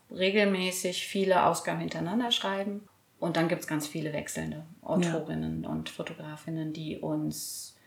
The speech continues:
Speaker 1: manche davon auch wiederholt, äh, mit uns arbeiten, die, ähm, alle zwei, drei Ausgaben mal was liefern.
Speaker 2: Mhm.
Speaker 1: Manche wechseln dann aber auch komplett oder schreiben dann erst fünf Jahre später nochmal einen Text.
Speaker 2: Mhm.
Speaker 1: Also,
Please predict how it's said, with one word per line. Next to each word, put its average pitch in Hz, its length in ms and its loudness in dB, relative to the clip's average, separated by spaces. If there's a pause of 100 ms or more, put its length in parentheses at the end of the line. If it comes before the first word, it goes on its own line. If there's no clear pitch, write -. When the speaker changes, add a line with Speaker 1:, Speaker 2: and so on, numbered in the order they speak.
(300)
Speaker 1:
manche 208 320 8
davon 175 380 6
auch - 240 -2
wiederholt, 180 800 4
äh, 196 360 4
mit 190 180 -2
uns 196 200 -4
arbeiten, 185 640 0
die, 170 480 -8
ähm, 160 540 -10 (760)
alle 170 220 0
zwei, 165 240 4
drei 165 240 2
Ausgaben 170 460 0
mal 170 220 0
was 175 180 -4
liefern. 180 340 -6 (140)
Speaker 2:
Mhm. 160 300 -2
Speaker 1:
Manche 160 460 2
wechseln 156 360 -2
dann 151 140 -2
aber 151 240 -10
auch - 140 -12
komplett - 440 -12
oder 143 200 -6
schreiben 151 360 -2
dann - 140 0
erst - 260 -4
fünf - 180 -6
Jahre 156 160 -4
später 160 320 2
nochmal 156 260 0
einen 156 100 -4
Text. 156 380 6
Speaker 2:
Mhm. 185 80 10
Speaker 1:
Also, 175 260 0